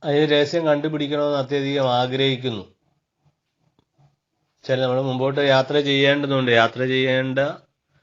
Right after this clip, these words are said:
വഴിയിലാണ് പിശാച് കയറി നിൽക്കുന്നത്. അപ്പം അവനതിനെ തരണം ചെയ്ത് പോയേ പറ്റൂ. അതവൻ്റെ ഒരു ആവശ്യമാണ്, ജീവൻ മരണ പ്രശ്നമാണ്.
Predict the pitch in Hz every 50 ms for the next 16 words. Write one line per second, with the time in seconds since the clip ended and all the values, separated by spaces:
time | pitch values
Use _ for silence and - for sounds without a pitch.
0 | _ _ _ _ - 135 123 123 127 135 143 147 143 139 131 131 135 139 131 127
1 | 113 120 131 131 131 135 135 131 123 120 117 113 120 117 113 104 98 95 - -
2 | 113 107 107 104 98 87 - - _ _ _ _ _ _ _ _ _ _ _ _
3 | _ _ _ _ _ _ _ _ _ _ _ _ _ _ _ _ _ _ _ _
4 | _ _ _ _ _ _ _ _ _ _ _ - - - 123 120 123 135 151 156
5 | 156 165 165 170 170 170 160 143 143 143 156 165 170 165 165 160 160 156 165 160
6 | - - 139 139 143 147 156 151 131 131 117 107 - - 120 101 - _ _ _
7 | _ _ _ _ _ - 135 127 127 131 131 135 143 143 151 147 143 139 143 147
8 | 147 147 147 - _ _ _ _ _ _ _ _ _ _ _ _ _ - 135 123
9 | 123 127 139 143 156 156 - - 170 160 151 143 135 131 131 135 135 131 120 113
10 | 120 123 135 139 143 147 147 147 147 143 139 139 131 135 135 135 127 - 123 117
11 | 104 - - 123 120 117 107 92 87 82